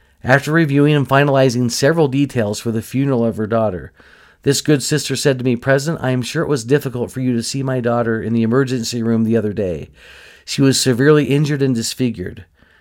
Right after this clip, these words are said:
As you know, we will have a closed casket at the funeral. I have just returned from the funeral home, and they have helped my daughter to look so lovely again.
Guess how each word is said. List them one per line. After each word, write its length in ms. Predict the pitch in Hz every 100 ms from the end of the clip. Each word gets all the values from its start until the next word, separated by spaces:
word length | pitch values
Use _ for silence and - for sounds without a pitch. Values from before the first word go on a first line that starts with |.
| _ -
As 240 | 139 135
you 100 | 160
know, 240 | 139 120
we 100 | 127
will 100 | 123
have 160 | 123 120
a 60 | 120
closed 460 | - 127 135 131
casket 440 | - 131 131 - 120
at 120 | 90
the 100 | 113
funeral. 540 | - 131 113 - 98 _ _ _ _ _ -
I 80 |
have 120 | 123 110
just 200 | 135 156
returned 400 | 147 139 139 123
from 140 | 131
the 100 | 120
funeral 400 | - 160 147 131
home, 220 | 117 113
and 100 | 117
they 60 | 120
have 120 | 113
helped 240 | 107 147
my 120 | 139 131
daughter 260 | 123 120
to 140 | 117 127
look 220 | 127 -
so 180 | - 131
lovely 440 | 120 123 113 104
again. 380 | 92 95 -